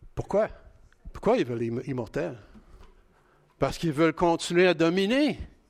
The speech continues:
Ils veulent continuer à régner. Hein ? Il faut qu'ils soient immortels. Mais pas suffisant d'être immortel. Il faut que tu sois invincible aussi.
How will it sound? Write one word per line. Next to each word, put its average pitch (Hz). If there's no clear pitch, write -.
Ils 147
veulent 156
continuer 175
à 185
régner. 185
Hein ? 170
Il -
faut 160
qu'ils -
soient 190
immortels. 180
Mais 123
pas 131
suffisant 135
d'être 117
immortel. 113
Il -
faut 175
que 147
tu -
sois 156
invincible 131
aussi. 135